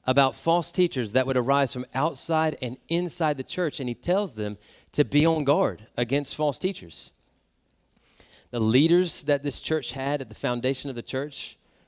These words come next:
were like a who's who of the early church. They had the Apostle John and Timothy as pastors in this church.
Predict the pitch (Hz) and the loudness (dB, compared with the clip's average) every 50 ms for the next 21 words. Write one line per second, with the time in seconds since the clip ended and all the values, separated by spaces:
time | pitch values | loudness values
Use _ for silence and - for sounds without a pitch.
0 | _ - 123 131 135 135 127 127 110 - - - 165 165 156 - - 151 147 127 | _ -4 0 2 2 2 2 0 -4 -8 -2 -2 0 0 0 -2 -4 -4 -4 -2
1 | 104 95 90 107 120 123 120 117 113 - - 120 107 107 - - - - - _ | -2 -4 -4 -6 -4 -4 -4 -4 -4 -6 -6 -8 -8 -10 -14 -16 -18 -18 -18 _
2 | _ _ _ _ _ _ _ _ _ _ - - 120 131 139 127 120 101 - - | _ _ _ _ _ _ _ _ _ _ -6 -4 0 2 4 2 2 0 -4 -16
3 | _ _ _ _ _ _ _ _ - 123 120 - - 151 139 - - 127 117 104 | _ _ _ _ _ _ _ _ -2 -2 0 2 2 0 0 2 -2 -6 -6 -4
4 | 107 123 127 139 143 143 143 143 - _ _ - - 139 143 147 147 139 - - | -2 0 2 2 2 2 0 -2 -6 _ _ -2 0 0 2 2 0 -2 -4 -2
5 | 156 147 143 131 117 - 113 98 95 95 87 _ _ - - 120 117 - - - | -2 -2 -2 -2 -4 -4 -6 -6 -6 -6 -10 _ _ -6 -4 -4 -4 -4 -4 -4
6 | 143 131 127 - - 123 110 98 127 127 120 117 110 - - - 120 107 98 - | -4 -4 -4 -4 -6 -8 -10 -8 -8 -8 -8 -8 -8 -10 -8 -8 -8 -8 -8 -8
7 | - - - - - | -12 -12 -12 -14 -16